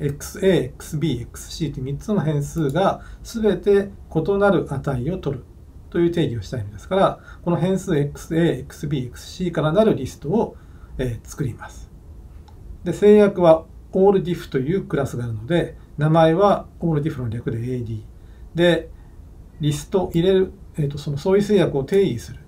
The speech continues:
変数のリストは今作ったXリスト。で、絶対制約にしたいので、重みはinfという文字列を入れます。このコンワンというのが、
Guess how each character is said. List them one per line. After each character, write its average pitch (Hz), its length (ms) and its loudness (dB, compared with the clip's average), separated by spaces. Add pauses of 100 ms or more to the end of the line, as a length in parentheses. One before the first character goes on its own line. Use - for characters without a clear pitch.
変 185 200 0
数 196 220 -2
の 143 80 2
リ 131 140 -4
ス - 80 -12
ト 175 120 -2
は 175 140 6
今 156 160 2
作 - 220 -10
っ - 20 -14
た 165 240 -2
X - 340 -10
リ 104 100 -14
ス - 120 -18
ト。 - 80 -20 (560)
で、 151 60 -4
絶 170 200 0
対 214 160 2
制 226 160 0
約 180 140 4
に 139 120 0
し - 60 -12
た 139 100 -2
い 123 80 -4
の 123 100 -6
で、 143 300 0
重 160 220 2
み 156 140 2
は 170 260 2
inf - 320 0
と 139 80 -6
い 131 60 -6
う 117 60 -4
文 117 120 -4
字 113 80 -6
列 110 240 -8
を 156 60 -2
入 - 80 -6
れ - 100 -16
ま - 160 -20
す。 - 60 -20 (580)
こ 196 80 -6
の 190 120 0
コ 247 140 -2
ン 226 140 2
ワ 180 120 4
ン 170 100 0
と 151 80 0
い 139 80 2
う - 20 0
の 131 120 -2
が、 180 280 2